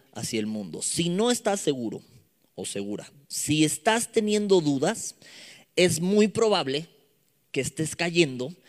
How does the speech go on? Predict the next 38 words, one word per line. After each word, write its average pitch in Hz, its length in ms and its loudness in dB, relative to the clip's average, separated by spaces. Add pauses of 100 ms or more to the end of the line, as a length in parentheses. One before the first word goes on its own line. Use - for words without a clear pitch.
(140)
en 127 180 -6
este 143 220 0
ejemplo 143 340 0
que 160 120 0
tenemos 190 320 0
aquí 202 180 -2
de 175 140 2
persona 135 440 -2
de 135 120 -4
doble 120 320 -2
ánimo, 131 300 -4 (520)
de 143 240 -8
que - 80 -6
ahorita 151 300 -4
estoy 180 360 0
y 151 40 -8
mañana 135 320 -4
no, 175 180 -2
ahorita 170 260 -4
estoy 165 280 2
y 160 40 -2
mañana 139 360 -2
no. 180 200 -2 (1120)
¿Te 185 100 4
ha 208 100 2
pasado, 202 680 2
o 104 160 -10
solo 139 260 2
a 147 60 2
mí, 151 280 -4 (800)
que 135 380 2
dices, 156 320 -6
"No, 233 120 -2
sí 302 160 6
le 339 120 6
voy 302 180 0
a 269 60 2
Dios, 214 340 2